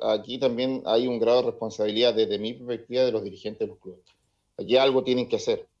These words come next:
Los dirigentes saben quiénes son. Los dirigentes saben lo que está ocurriendo. El problema está que no te van a pescar, no te hacen caso. Si yo, tú puedes ir, Jorge, y puedes decirle, "Oye, ya, chiquillos, no tomen cerveza porque,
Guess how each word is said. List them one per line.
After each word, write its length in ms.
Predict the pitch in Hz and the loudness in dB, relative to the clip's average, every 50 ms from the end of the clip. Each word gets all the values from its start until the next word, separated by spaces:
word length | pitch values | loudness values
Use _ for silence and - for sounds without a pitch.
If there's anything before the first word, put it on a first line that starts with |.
| _ _ | _ _
Los 180 | - 113 117 107 | 0 2 2 2
dirigentes 560 | 104 131 120 - 110 135 147 143 151 143 - | 0 -2 -2 0 0 0 0 0 -2 -4 0
saben 340 | - 131 131 139 127 110 101 | 2 2 4 4 2 0 -2
quiénes 260 | - - 98 95 - | -6 -8 -10 -10 -10
son. 140 | - - - - _ _ _ _ _ _ _ _ _ _ _ _ | -12 -14 -16 -16 _ _ _ _ _ _ _ _ _ _ _ _
Los 100 | 120 131 | 0 0
dirigentes 360 | 131 127 147 147 143 135 - | 0 0 -2 -2 -2 -4 -2
saben 500 | - - 127 143 143 123 104 95 85 82 _ | 0 2 2 2 2 2 -2 -6 -10 -16 _
lo 100 | 98 101 | -8 -8
que 60 | 95 | -8
está 160 | 101 - - 104 | -4 -2 0 0
ocurriendo. 380 | 101 95 95 95 95 92 92 - _ _ _ _ _ _ _ _ _ _ _ _ | 0 -2 -4 -8 -8 -10 -12 -18 _ _ _ _ _ _ _ _ _ _ _ _
El 100 | 113 110 | -4 2
problema 300 | - 135 143 160 170 175 | 2 4 6 6 6 4
está 260 | 160 - - 170 165 | 4 4 4 4 4
que 160 | 131 147 147 | 4 2 0
no 160 | 139 151 180 - | 0 0 -2 -2
te 80 | 190 | -2
van 140 | 185 190 190 | -2 -2 -4
a 40 | 175 | -6
pescar, 380 | 180 165 - - 277 294 202 | -6 -8 -6 -6 -6 -6 -4
no 160 | 131 135 165 175 | -4 -4 -2 0
te 60 | 190 | 0
hacen 220 | 208 196 - - | -2 -2 -6 -8
caso. 260 | - 233 311 269 160 | -6 -4 -4 -2 -2
Si 80 | 135 139 | -2 0
yo, 120 | 151 165 - - | -2 -2 -2 -2
tú 120 | - 190 | -2 2
puedes 260 | 165 202 202 202 196 208 | 4 6 8 8 8 6
ir, 140 | 220 175 | 4 4
Jorge, 180 | 160 208 196 190 | 4 4 4 4
y 240 | 180 180 196 190 185 | 4 4 4 4 4
puedes 280 | 196 190 190 196 190 | 4 4 6 6 4
decirle, 320 | 190 180 185 180 175 165 - - - _ _ | 4 4 2 0 -2 -4 -6 -14 -20 _ _
"Oye, 160 | - 123 131 | 4 6 6
ya, 240 | 135 135 139 139 135 | 8 6 6 4 2
chiquillos, 340 | - 135 131 147 143 143 135 | 0 -2 -2 0 0 2 2
no 140 | 135 139 | 0 0
tomen 220 | 139 147 139 143 139 | 0 0 0 0 -2
cerveza 420 | - 139 127 143 147 151 147 143 | -2 -2 2 4 2 4 2 0
porque, 260 | 135 135 131 135 135 | 0 2 0 0 0